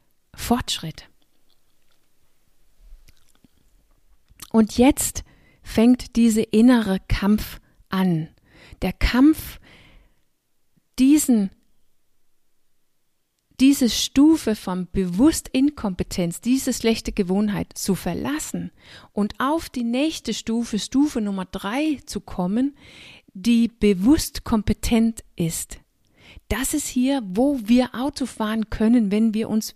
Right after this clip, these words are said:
wirklich konzentrieren und wenn wir hundert Prozent da sind. Und wir können es damit vergleichen, dass wir können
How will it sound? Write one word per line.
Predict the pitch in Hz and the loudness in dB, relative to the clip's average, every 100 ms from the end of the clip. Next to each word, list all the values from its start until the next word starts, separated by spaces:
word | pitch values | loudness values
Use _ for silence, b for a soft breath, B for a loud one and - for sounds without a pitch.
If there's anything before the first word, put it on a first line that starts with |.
| - | -6
wirklich | 277 277 220 - | -4 -2 -6 -6
konzentrieren | 214 185 - 180 - 233 226 - | -4 -4 -4 -6 -2 2 2 2
und | 196 185 | -2 -2
wenn | 196 196 | -4 -4
wir | 196 - | -4 4
hundert | 269 277 254 - | 6 6 2 -4
Prozent | 226 - - 233 247 - _ - | -8 -8 -4 0 0 0 _ -6
da | 185 220 220 220 - b b | -4 -2 -4 -6 -14 b b
sind. | - 160 - - _ _ _ _ _ _ _ _ b b b b b | -2 -2 -2 -12 _ _ _ _ _ _ _ _ b b b b b
Und | 196 | 0
wir | 196 | 0
können | - 254 285 | 0 2 2
es | 277 - | 0 -2
damit | 240 254 | -4 -4
vergleichen, | 254 220 190 196 277 262 | -6 -10 -6 -4 -4 -4
dass | 214 208 190 | -6 -6 -6
wir | 196 | -8
können | - - 240 285 | -4 2 6 6